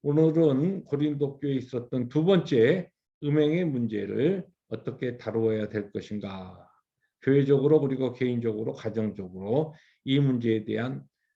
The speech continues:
에, 귀한 가르침을 받게 하시니 감사합니다. 오늘도 성령 하나님께서 충만하게 우리 가운데 역사하셔서 우리의 생각과 우리의 모든 삶이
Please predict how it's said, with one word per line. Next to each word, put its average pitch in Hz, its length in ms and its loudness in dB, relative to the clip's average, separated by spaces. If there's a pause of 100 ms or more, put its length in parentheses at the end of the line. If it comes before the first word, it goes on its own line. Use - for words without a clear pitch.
(120)
에, 90 220 -18
귀한 104 480 -6
가르침을 110 640 -8
받게 127 320 -4
하시니 139 440 -6
감사합니다. 101 920 -10 (800)
오늘도 139 340 2
성령 180 380 2
하나님께서 151 580 0
충만하게 180 560 0
우리 135 240 -2
가운데 120 360 -2
역사하셔서 107 1000 -6 (400)
우리의 139 400 6
생각과 131 840 -4
우리의 113 280 -2
모든 143 600 -2
삶이 117 720 -4